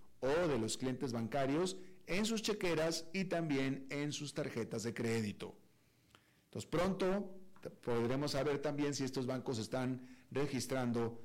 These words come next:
aumentos en, eh, en los balances de tarjeta de crédito, que de una vez le digo que sí, que sí lo están registrando, ya lo han dicho, ya lo han dicho, ¿sí?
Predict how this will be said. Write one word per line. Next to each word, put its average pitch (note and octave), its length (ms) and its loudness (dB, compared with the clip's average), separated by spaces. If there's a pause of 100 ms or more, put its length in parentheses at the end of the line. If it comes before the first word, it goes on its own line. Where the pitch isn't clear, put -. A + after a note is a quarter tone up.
(140)
aumentos C3+ 920 0
en, D#3 520 0
eh, A2 1000 2
en G#2+ 180 0
los A2+ 120 2
balances D3+ 380 0
de C#3 100 2
tarjeta C3+ 360 -2
de D3+ 80 2
crédito, G3+ 420 0
que F#3 80 2
de F#3 60 2
una F#3 100 2
vez E3+ 140 2
le C#3+ 100 4
digo C3+ 240 4
que B2+ 100 0
sí, G#2+ 120 -2
que G2+ 100 -4
sí C3 80 0
lo B2 60 0
están A2+ 180 -2
registrando, F#2+ 440 -6
ya G#2+ 120 -2
lo A2+ 80 0
han G#2+ 80 -4
dicho, - 240 -8 (500)
ya C3 160 2
lo C#3 80 2
han A#2 100 2
dicho, - 280 -6 (460)
¿sí? F#3 340 0